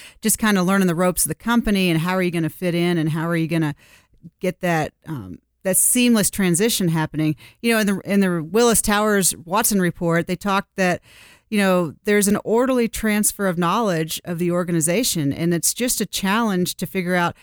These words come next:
how to do that because companies are good at the job they do, but they don't spend a lot of time in figuring out how to, they're gonna transition. And this is actually, Tony, one of the things probably the military is really good at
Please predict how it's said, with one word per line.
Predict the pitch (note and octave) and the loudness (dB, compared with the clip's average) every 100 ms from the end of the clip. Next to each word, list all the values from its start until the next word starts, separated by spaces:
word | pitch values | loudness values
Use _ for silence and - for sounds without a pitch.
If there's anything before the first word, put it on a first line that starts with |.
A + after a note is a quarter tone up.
| - _ - | -20 _ -6
how | G#3 G#3+ | 0 2
to | F3+ | 2
do | G#3 G#3+ | 2 2
that | F#3+ E3 | 2 0
because | G3 G#3 | -2 0
companies | - C#4+ C#4+ B3 G#3 | 2 2 4 4 2
are | F#3 | 2
good | G#3+ | 2
at | G3+ - | 2 0
the | |
job | C#3+ F#3+ G#3 F3+ | -2 0 2 0
they | E3+ | 0
do, | D#3 D#3+ D#3+ | 2 2 0
but | E3 | -2
they | G#3+ | -2
don't | B3 B3+ - | 0 0 0
spend | - A3 | 0 0
a | F#3+ | 0
lot | F3+ | 0
of | E3 | -2
time | - F3+ F3 | -2 0 2
in | E3 | 2
figuring | D#3+ F3+ E3+ E3+ | 0 -2 0 0
out | D#3+ | 0
how | D#3+ F3 | -2 -4
to, | E3+ - | -4 -8
they're | E3 E3+ | -6 -4
gonna | D#3 | -4
transition. | C#3+ F#3 D#3+ D#3 F3 - D#3+ D3 _ _ _ _ - | -4 -2 0 2 0 0 -2 -2 _ _ _ _ -2
And | G#3 | 0
this | A3 | 2
is | A#3 | 2
actually, | G#3+ G#3 G#3 | 2 0 -2
Tony, | G#3+ G3 | 0 2
one | F#3+ F#3+ | 2 0
of | |
the | F3 | -2
things | - F#3 F3+ | -2 0 0
probably | - F#3+ F#3+ F#3 | 0 -2 0 0
the | E3 | 0
military | F3 G#3+ G#3+ F#3 E3+ | 0 0 0 0 0
is | D3 | 0
really | F#3 A3 | 0 0
good | F3 D#3+ | 0 -2
at | D3 A2 | -4 -8